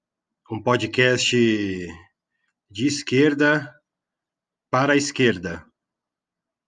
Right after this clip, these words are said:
e sempre à esquerda. <laughs> Então, galera, é... é episódio curto também, nada muito longo,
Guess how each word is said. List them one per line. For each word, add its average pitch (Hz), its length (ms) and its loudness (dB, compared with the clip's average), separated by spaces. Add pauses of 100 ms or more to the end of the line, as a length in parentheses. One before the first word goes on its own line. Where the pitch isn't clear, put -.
(460)
e 113 100 -4
sempre 147 460 2
à - 20 4
esquerda. 104 640 -2 (220)
<laughs> - 480 -10 (1160)
Então, 143 360 0
galera, 98 440 -2
é... 95 600 -8 (1600)
é - 20 0
episódio 110 540 -2
curto 139 680 2
também, 117 600 2 (180)
nada 101 320 -2
muito 95 260 -2
longo, 123 480 -2